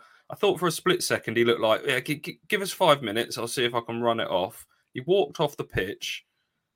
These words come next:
As eyewitnesses have said, he got changed and then got,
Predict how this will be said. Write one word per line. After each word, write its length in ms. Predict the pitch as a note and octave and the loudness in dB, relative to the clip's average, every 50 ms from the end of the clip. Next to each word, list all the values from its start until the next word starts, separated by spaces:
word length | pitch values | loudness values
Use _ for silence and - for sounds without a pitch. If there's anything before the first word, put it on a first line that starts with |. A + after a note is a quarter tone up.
| _ _ - | _ _ -16
As 80 | - | -8
eyewitnesses 640 | - - D#3+ E3+ F3 F3 - - C3+ - - C3+ C3 | 0 2 2 4 4 4 2 2 0 -2 -4 -4 -6
have 120 | C3 A#2+ | -6 -6
said, 200 | - - C3 B2 | -4 -2 -2 -2
he 60 | B2+ | -2
got 240 | A#2 C3 C3 - - | -2 -4 -4 -4 -4
changed 540 | - - C3+ A#2+ A2+ G#2+ G#2 G#2 G2+ - - | -2 4 6 6 6 6 4 -2 -4 -4 -4
and 80 | G#2+ A2 | -2 -2
then 160 | A2 G#2+ G#2+ - | -2 -2 -4 -2
got, 180 | - A#2 - | -2 -4 -4